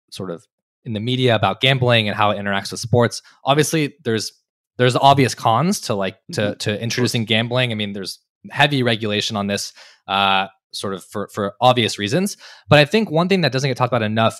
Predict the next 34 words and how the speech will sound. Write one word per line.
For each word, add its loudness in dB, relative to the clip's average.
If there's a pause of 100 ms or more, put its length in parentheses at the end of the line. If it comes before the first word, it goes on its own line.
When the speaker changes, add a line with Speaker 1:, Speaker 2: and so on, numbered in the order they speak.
(140)
Speaker 1:
are 2
these, -2 (140)
uh, -10 (120)
s-, -10
what -4
I 0
would -2
call 2
small 8
stakes, -4
micro, 0
micro 2
bets, -2 (300)
um, 2
that 4 (400)
are, 0 (100)
are 0
placed 2
with -2
the 0
idea 2
of -4
generating 2 (180)
individual -2
interest -10
in, -14 (100)
in -14
something. -14
So, -2 (340)
um, -2 (100)
you -4
know, 0
what, -4 (120)
what -8